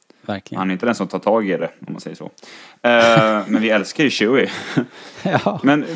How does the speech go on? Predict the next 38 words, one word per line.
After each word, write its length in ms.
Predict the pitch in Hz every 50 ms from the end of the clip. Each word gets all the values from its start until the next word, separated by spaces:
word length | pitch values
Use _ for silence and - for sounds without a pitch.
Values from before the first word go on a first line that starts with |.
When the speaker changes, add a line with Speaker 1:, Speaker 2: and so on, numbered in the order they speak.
| 135 -
Speaker 2:
vet 180 | 147 156 147 -
du 60 | 143
någonting 180 | 151 139 120 -
Speaker 1:
Ja, 60 | -
Speaker 2:
som 80 | - 143
jag 60 | 135
Speaker 1:
verkligen. 20 |
Speaker 2:
faktiskt 380 | 135 139 127 123 123 - - _ _
inte 400 | 147 143 117 107 110 113 - -
gillar 320 | 190 220 220 147 104 98 98
med 140 | 101 101
den 80 | 95 92
här 340 | 95 90 85 82 78 78 80 - - _ _
scenen, 480 | - - - - 58 60 69 67 67
Robert? 440 | 69 76 69 - - - _ - - _ _ _ _ _ _ _ _ _ _ _
Jag 100 | - -
tänker 240 | 113 101 95 110
att 160 | 107 98 90 -
jag 100 | - 92
måste 220 | 95 101 95 87
Speaker 1:
Eh. 40 | 87 90
Speaker 2:
nämna 460 | 98 101 92 82 80 82 82 90 107
det, 80 | 127
för 120 | 123 - 95
att 40 | -
det 60 | 98
är 40 | 90
så, 120 | - - -
det 100 | - 113 110
är 40 |
så, 200 | 110 107 - 104
så 340 | 90 - - - - - 123 101
pass 100 | 107 -
stor 420 | - - - 147 147 160 165 147
grej 460 | - 123 120 151 180 156 127 123 135 - _ _ _ _ _ _ _ _ _ _ _ _ _
angående 480 | - 113 104 101 95 87 87 85 85
Star 340 | 85 - - - 82 87 98
Wars. 400 | 113 120 85 - - - - -